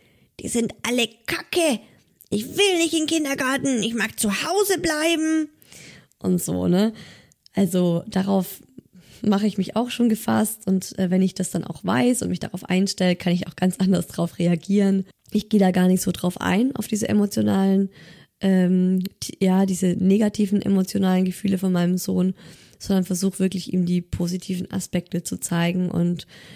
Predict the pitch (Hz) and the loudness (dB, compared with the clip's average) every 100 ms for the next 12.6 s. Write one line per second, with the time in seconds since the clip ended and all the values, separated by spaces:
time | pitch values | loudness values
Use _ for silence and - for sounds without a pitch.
0 | - _ _ 196 190 180 175 175 185 180 | -20 _ _ 2 4 4 2 2 0 0
1 | 196 196 208 180 - 185 180 180 175 - | 0 -4 -6 -6 -2 -2 0 -2 -2 -4
2 | - _ _ 233 233 214 202 214 208 233 | -20 _ _ 2 4 4 2 2 2 0
3 | 185 175 180 - - _ 196 190 196 202 | 0 0 0 -6 -20 _ -2 0 2 2
4 | 190 190 - - 190 202 - 190 185 - | 2 2 -2 -2 0 0 -2 0 0 -2
5 | 196 185 - - 180 165 170 165 - - | -2 -2 -4 -4 0 0 0 -2 -6 -6
6 | - 247 220 208 196 - 190 185 185 185 | 0 2 4 4 2 2 0 0 -4 -4
7 | 185 190 185 190 180 175 185 - - - | -4 -2 0 0 2 0 -2 -6 -20 -20
8 | - 214 214 247 240 220 220 196 202 208 | -8 -6 0 0 2 2 0 2 2 2
9 | 190 190 185 185 185 - - 185 180 185 | 2 2 2 2 0 -2 -2 0 0 -2
10 | - 185 185 175 170 - - - - - | -4 -2 0 0 -2 -10 -20 -20 -20 -20
11 | _ 196 202 196 196 196 185 180 - 190 | _ -4 -2 -2 -2 -2 -2 -2 -2 0
12 | 196 196 196 196 - | 2 2 0 -2 -8